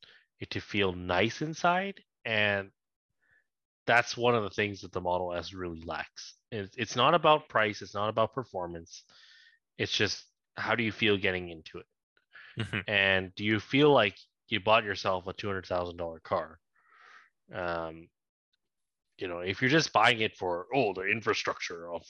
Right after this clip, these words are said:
Speaker 1: of the Tesla supercharging network, well, you can get yourself a sixty thousand dollar Model three, right? Like,
Speaker 2: Still seems
Speaker 1: and,
Speaker 2: like so much for a
Speaker 1: and the,
Speaker 2: Model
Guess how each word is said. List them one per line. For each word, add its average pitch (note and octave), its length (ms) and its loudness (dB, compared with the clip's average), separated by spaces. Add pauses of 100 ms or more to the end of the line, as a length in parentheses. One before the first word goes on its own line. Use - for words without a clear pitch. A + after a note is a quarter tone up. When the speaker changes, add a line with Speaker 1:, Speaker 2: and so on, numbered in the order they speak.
(140)
Speaker 1:
of F2 200 -8 (100)
the F2 180 -4 (380)
Tesla G#2 360 -2
supercharging F#2+ 640 -2
network, F2 500 -12 (720)
well, F#2 240 -6
you G2 140 -6
can A2 420 -4
get A2+ 140 -6
yourself A2+ 400 0
a G#2 460 -2
sixty - 560 -4
thousand G#2+ 300 4
dollar G#2+ 220 -2
Model G#2 280 -8
three, E2+ 320 -10
right? F2+ 180 -12 (500)
Like, - 360 2 (680)
Speaker 2:
Still - 240 4
seems B2 340 6
Speaker 1:
and, - 60 2
Speaker 2:
like - 160 6
so - 240 4
much A2 360 4
for - 140 2
a C3+ 40 6
Speaker 1:
and C#3+ 100 4
the, - 40 6
Speaker 2:
Model - 240 6